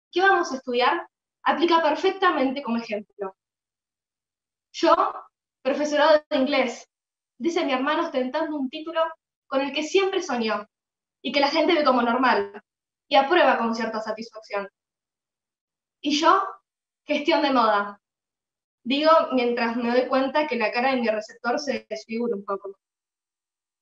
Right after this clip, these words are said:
La reacción de la gente varía. Va desde el asombro a la duda,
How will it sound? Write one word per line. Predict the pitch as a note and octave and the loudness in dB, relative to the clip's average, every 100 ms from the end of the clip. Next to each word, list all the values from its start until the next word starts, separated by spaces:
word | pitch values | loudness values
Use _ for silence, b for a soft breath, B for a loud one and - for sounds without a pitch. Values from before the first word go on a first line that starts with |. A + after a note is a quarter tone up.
| _ _ _ _ | _ _ _ _
La | E4 | 2
reacción | G#4 A4 B4 | 4 4 2
de | C5 - | 2 2
la | |
gente | F#4 - G4 G4+ E4 | 0 -2 0 2 4
varía. | A#3 G3+ G3 - - _ _ _ _ _ - A3 | 4 2 -2 -4 -10 _ _ _ _ _ -6 2
Va | C4 | 4
desde | C4+ | 4
el | A#3+ | 2
asombro | A3 D4+ D#4+ E4+ F#4 G4 G4 _ _ _ _ _ _ _ | 0 2 4 4 2 0 -2 _ _ _ _ _ _ _
a | A#3+ | 0
la | A3 A3 | 0 0
duda, | A3+ G3 F#3+ - | 0 0 0 -6